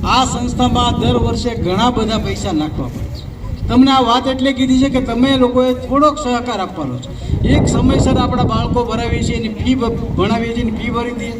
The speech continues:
બીજી વસ્તુ, આવતા દિવસોમાં અહીંયા કોલેજે ચાલુ કરવી છે. મોહનભાઈનું સપનું છે કે આ સંકુલ છે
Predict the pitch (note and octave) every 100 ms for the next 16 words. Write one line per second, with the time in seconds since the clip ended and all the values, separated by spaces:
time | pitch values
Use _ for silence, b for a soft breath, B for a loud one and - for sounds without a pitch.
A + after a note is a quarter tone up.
0 | A#3+ - B B B B - A#3+ C#4+ C#4+
1 | C4+ C#4+ B3+ A#3 B3+ C#4 C4+ C4 C4+ C#4
2 | C#4 C4+ - B3+ C#4+ C#4+ C#4+ B3+ A3 G3+
3 | E3+ C3+ - - - - - F3+ A#3 C#4
4 | B3+ C4+ C4 B3 B3+ C#4 C#4 C4+ C4 C4
5 | B3+ A#3+ B3+ C4+ D4+ - -